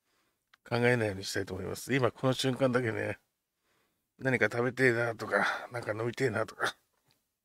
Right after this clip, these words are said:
そんなことを大切にしていきたいと思います。そしてね、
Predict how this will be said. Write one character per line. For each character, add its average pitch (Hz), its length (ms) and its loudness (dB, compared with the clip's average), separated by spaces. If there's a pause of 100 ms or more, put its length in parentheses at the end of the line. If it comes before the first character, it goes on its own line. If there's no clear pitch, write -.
(1900)
そ 139 100 -2
ん 135 40 0
な 139 80 6
こ 143 80 6
と 143 120 8
を 113 40 6
大 113 180 6
切 110 200 -6
に 110 80 0
し - 60 -2
て - 100 -2
い 113 40 -6
き - 60 -14
た 120 80 0
い - 40 0
と - 100 -8
思 113 80 -6
い - 40 -4
ま - 180 -6
す。 - 640 -2
そ 143 120 2
し - 80 0
て 156 100 4
ね、 160 240 8